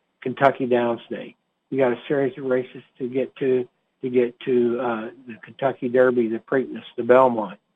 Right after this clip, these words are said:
Uh, you know, all these other races that we've just been talking about,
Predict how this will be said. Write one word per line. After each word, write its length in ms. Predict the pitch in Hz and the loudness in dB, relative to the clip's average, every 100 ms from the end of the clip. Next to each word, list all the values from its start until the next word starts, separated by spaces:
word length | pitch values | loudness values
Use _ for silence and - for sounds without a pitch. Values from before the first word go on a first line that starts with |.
| _ _ _ _ | _ _ _ _
Uh, 360 | 156 123 110 113 135 | -4 -2 -2 -6 -2
you 140 | 131 | 2
know, 120 | 120 | 4
all 240 | 135 147 151 | 6 6 4
these 220 | 131 123 | 0 0
other 220 | 147 139 | 2 2
races 380 | 120 120 - 113 | 2 -2 -4 -12
that 120 | 117 | -8
we've 180 | 123 120 | -6 -6
just 200 | 117 - | -8 -10
been 160 | 131 117 | -8 -4
talking 380 | 123 127 120 113 | 0 0 0 -8
about, 340 | 113 117 | -6 -6